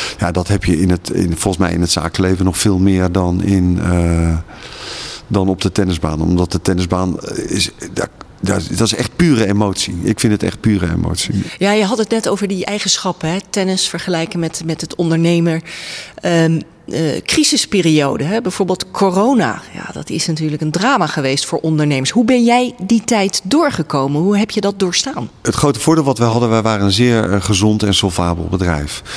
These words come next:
Speaker 1: Eh, ik heb, eh, bijna twee wekelijks heb ik iedereen een, eh, uitgebreide mail, eh, gestuurd van: "Beste hubbies, eh, uitgelegd wat de situatie is." Dus ook iedereen gerustgesteld, iedereen op de hoogte gehouden.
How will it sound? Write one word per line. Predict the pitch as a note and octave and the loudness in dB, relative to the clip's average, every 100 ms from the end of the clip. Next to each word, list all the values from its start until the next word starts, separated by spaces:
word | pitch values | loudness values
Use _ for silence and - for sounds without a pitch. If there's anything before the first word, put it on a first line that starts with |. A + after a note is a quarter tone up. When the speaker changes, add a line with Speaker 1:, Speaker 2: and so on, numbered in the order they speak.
| - - - - - | -10 -10 -10 -8 0
Speaker 1:
Eh, | G2+ F#2+ F#2+ | 2 4 2
ik | A2+ | 0
heb, | G2 - - - | 0 -2 -8 -2
eh, | - F#2+ E2+ F#2 | 0 2 0 -2
bijna | A2 B2+ B2+ G2+ F2+ F2+ | 0 0 2 2 0 -2
twee | - C3+ A#2+ | 0 2 4
wekelijks | G#2 F#2+ F2+ F2 | 2 0 -2 -2
heb | G#2 F#2+ | -2 -2
ik | F2 | -2
iedereen | F2+ A#2 G2+ G2 | 2 2 4 2
een, | F#2+ F#2+ F#2+ | 2 0 0
eh, | F2+ | -2
uitgebreide | - C3 - G#2+ G#2 G2 F#2+ | -2 -2 0 0 2 2 2
mail, | A2 A2+ G2 F#2 G#2 | 4 4 2 0 0
eh, | F#2+ | 0
gestuurd | - - G#2+ G2 F#2 - | -2 0 2 4 2 -2
van: | - G2+ | -2 0
"Beste | F2+ A#2 - | 2 0 2
hubbies, | G2+ A#2+ C#3 D3 - - - - - - - - | 4 4 4 2 0 -4 -8 -6 -6 -10 -8 -2
eh, | A2 | 0
uitgelegd | - C#3+ - A#2+ G#2+ | 0 0 2 2 2
wat | G#2+ | 0
de | - | 0
situatie | G2+ - G2 A2 C3 - A#2 A#2 | 0 0 0 2 2 0 2 2
is." | A2 | 2
Dus | - G#2 | 0 0
ook | A2+ | 2
iedereen | C3 A#2 G#2+ | 2 4 2
gerustgesteld, | F#2+ G#2+ A2 A2 - - - G#2 A2+ | 2 0 2 2 0 0 0 0 0
iedereen | A2 G#2+ | 0 2
op | G2+ | 2
de | - | 2
hoogte | G2+ G#2+ - - | 2 2 -2 -2
gehouden. | F2+ F2+ F2+ F2+ | 0 2 2 0